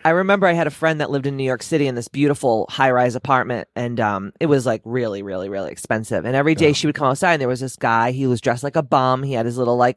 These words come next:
Speaker 1: coffee cup, whatever. He would just hold his little coffee cup, and every day she would go and get him coffee and bring him a sandwich, and she'd give him money and all this shit. She just felt so bad for this guy, and they ended up
Speaker 2: Yeah.
Speaker 1: be-, becoming friends, like, 'cause he would stand there every day, every day, every day.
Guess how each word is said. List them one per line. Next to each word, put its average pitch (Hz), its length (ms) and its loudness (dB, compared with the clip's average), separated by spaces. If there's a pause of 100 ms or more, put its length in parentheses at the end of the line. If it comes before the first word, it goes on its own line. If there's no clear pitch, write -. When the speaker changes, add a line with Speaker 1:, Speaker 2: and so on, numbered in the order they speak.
Speaker 1:
coffee 139 380 0
cup, 127 320 2 (140)
whatever. 123 340 4
He 127 120 -2
would 131 100 0
just 120 140 -4
hold 120 180 0
his 139 100 -2
little 139 160 2
coffee 131 340 0
cup, 131 360 0 (420)
and 139 120 -6
every 156 280 0
day 151 340 0
she 151 220 -4
would 143 160 -2
go 135 320 4
and 123 140 -2 (320)
get 147 160 4
him 147 100 0
coffee 143 480 0
and 131 140 -4
bring 131 180 2
him 135 80 0
a 127 40 -2
sandwich, 139 680 0
and 120 120 -6
she'd 113 180 -10
give 135 160 2
him 131 140 -2
money 131 400 -2
and 123 200 -2
all 120 140 2
this 123 140 0
shit. 131 200 -2
She - 140 -8
just - 140 -6
felt 117 160 0
so 147 180 2
bad 127 240 2
for 131 80 -8
this 131 140 -4
guy, 127 180 2
and 135 100 0
they 160 60 0
ended 226 180 2
up 139 140 4
Speaker 2:
Yeah. - 40 -12
Speaker 1:
be-, - 80 -12
becoming 143 420 -4
friends, 131 440 -2
like, 117 100 -8
'cause 123 180 -8
he 131 120 -8
would 120 120 -2
stand 120 320 -2
there 104 120 -6
every 107 400 -2
day, 98 220 0
every 98 180 -6
day, 92 140 -2
every 95 140 -4
day. 73 180 -4